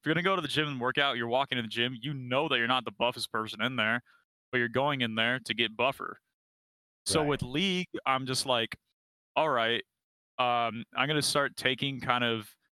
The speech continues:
Speaker 1: a lot of the mental framework that I got from, like, from, like, distance running and stuff and applying that to League." And, um, of course, I don't run as competitively as I do anymore.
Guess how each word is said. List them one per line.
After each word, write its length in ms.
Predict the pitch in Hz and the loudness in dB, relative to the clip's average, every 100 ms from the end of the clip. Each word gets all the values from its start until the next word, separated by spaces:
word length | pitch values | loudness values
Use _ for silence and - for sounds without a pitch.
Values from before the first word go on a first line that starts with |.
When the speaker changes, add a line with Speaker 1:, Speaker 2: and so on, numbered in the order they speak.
| _ _ _ _ _ - | _ _ _ _ _ -2
Speaker 1:
a 40 | |
lot 220 | 131 143 | 2 2
of 40 | 202 | 2
the 60 | |
mental 280 | 139 120 147 | 2 2 2
framework 600 | - - 127 147 165 170 - | -2 -2 0 2 0 -2 0
that 140 | 131 | 2
I 220 | - 120 | 4 2
got 400 | 117 110 113 123 | 2 2 2 0
from, 240 | - 139 123 | -2 -4 0
like, 260 | 110 110 - _ _ _ _ | 0 0 -2 _ _ _ _
from, 140 | 139 | 0
like, 180 | 123 107 | 0 0
distance 320 | 117 127 - | -4 -6 -2
running 200 | 147 147 | -2 -2
and 80 | 151 | -4
stuff 320 | - 170 180 | 0 0 0
and 120 | - 127 | -2 -2
applying 720 | - - - 120 123 131 135 | -4 -16 0 2 2 0 0
that 280 | 127 127 - - | 0 0 -2 -8
to 120 | 113 | -8
League." 600 | 107 107 113 139 156 - _ _ _ _ _ _ _ | -8 -4 -2 -2 -6 -20 _ _ _ _ _ _ _
And, 640 | 131 123 120 117 117 110 - - - | 0 2 0 -2 -6 -10 -12 -12 -2
um, 400 | 120 110 110 113 - - - | 2 2 0 -6 -14 -16 -6
of 80 | 165 | 0
course, 220 | 208 175 | 0 2
I 60 | 165 | 2
don't 180 | 185 151 | 2 2
run 400 | 139 156 143 127 | 2 2 -2 -2
as 140 | 131 | -2
competitively 540 | - 120 120 131 131 127 | -2 0 0 2 2 2
as 100 | 113 | 2
I 80 | 110 | 0
do 200 | 107 127 | 0 0
anymore. 460 | 120 107 113 156 | 0 0 -2 -2